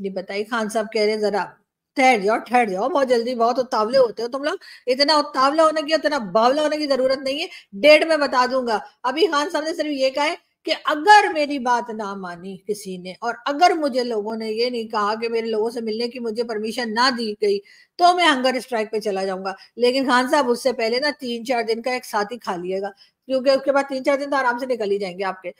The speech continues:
इसलिए मैं कह रही हूँ कि क्योंकि पता कोई नहीं ना कि आगे गवर्नमेंट मानती है नहीं, बल्कि गवर्नमेंट का भी क्या है जी, गवर्नमेंट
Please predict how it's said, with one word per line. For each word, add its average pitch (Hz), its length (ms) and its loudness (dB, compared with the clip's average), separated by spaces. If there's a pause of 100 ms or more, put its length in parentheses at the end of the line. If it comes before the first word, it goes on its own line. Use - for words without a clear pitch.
(180)
इसलिए 294 300 2
मैं 254 160 -4
कह 208 160 0
रही 226 100 -2
हूँ 277 120 -4
कि 262 120 -2
क्योंकि 262 260 -4
पता 254 300 -2
कोई 269 160 2
नहीं 247 140 -4
ना 311 100 0
कि 320 120 2
आगे 269 320 4
गवर्नमेंट 247 440 0
मानती 240 420 0
है 254 80 2
नहीं, 247 200 -2
बल्कि 226 280 0
गवर्नमेंट 220 440 -4
का 269 80 0
भी 262 140 -6
क्या 240 180 -2
है 233 80 0
जी, 247 120 -6
गवर्नमेंट 220 360 -6